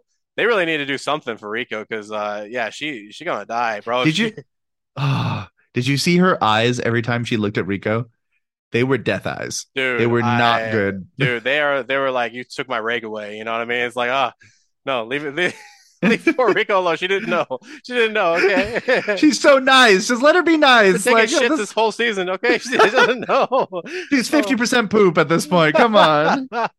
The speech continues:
Speaker 1: don't know, but either way, I just, uh,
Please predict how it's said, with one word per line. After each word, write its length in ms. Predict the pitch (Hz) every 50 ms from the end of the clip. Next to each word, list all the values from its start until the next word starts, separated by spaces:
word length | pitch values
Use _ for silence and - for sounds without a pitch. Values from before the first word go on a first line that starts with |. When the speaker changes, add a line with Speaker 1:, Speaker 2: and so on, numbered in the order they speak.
| - 240 214
Speaker 1:
don't 600 | 311 311 339 403 466 - - - 523 440 330 -
know, 460 | 185 180 180 170 160 151 147 143 143
but 200 | 135 139 147 160
either 240 | 175 196 185 180 156
way, 260 | 131 131 135 135 135
I 200 | 131 123 135 135
just, 300 | 135 143 139 - - _ 131
uh, 300 | 127 120 117 117 110